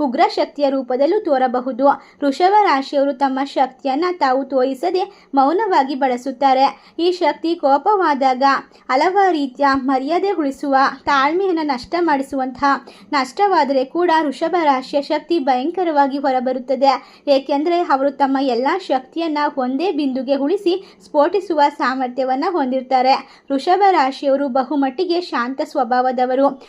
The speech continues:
ಅವರು ಹೆಚ್ಚು ಮಾತನಾಡದೇ ಇರಬಹುದು, ಜೋರಾಗಿ ಪ್ರತಿಕ್ರಿಯೆ ನೀಡದೇ ಇರಬಹುದು, ಆದರೆ ಅವರ ಮೌನದ ಹಿಂದೆ ಇರುವ ಶಕ್ತಿ ಅಚ್ಚರಿಗೊಳಿಸಬಲ್ಲದು. ಅವರು ಬಲವಂತವಾಗಿ ತಮ್ಮ ಶಕ್ತಿಯನ್ನ ತಡೆಯುತ್ತಾರೆ.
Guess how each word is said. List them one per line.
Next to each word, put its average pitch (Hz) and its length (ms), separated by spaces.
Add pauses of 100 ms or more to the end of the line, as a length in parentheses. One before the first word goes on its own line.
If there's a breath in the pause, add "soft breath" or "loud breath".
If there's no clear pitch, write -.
(140 loud breath)
ಅವರು 285 200
ಹೆಚ್ಚು 277 340
ಮಾತನಾಡದೇ 269 760
ಇರಬಹುದು, 262 720 (220 loud breath)
ಜೋರಾಗಿ 349 420
ಪ್ರತಿಕ್ರಿಯೆ 277 560
ನೀಡದೇ 269 380
ಇರಬಹುದು, 262 640
ಆದರೆ 254 420
ಅವರ 262 300
ಮೌನದ 262 480
ಹಿಂದೆ 262 300
ಇರುವ 262 320
ಶಕ್ತಿ 285 540 (220 loud breath)
ಅಚ್ಚರಿಗೊಳಿಸಬಲ್ಲದು. 254 1120
ಅವರು 262 500
ಬಲವಂತವಾಗಿ 285 920
ತಮ್ಮ 254 320
ಶಕ್ತಿಯನ್ನ 269 580 (240)
ತಡೆಯುತ್ತಾರೆ. 254 540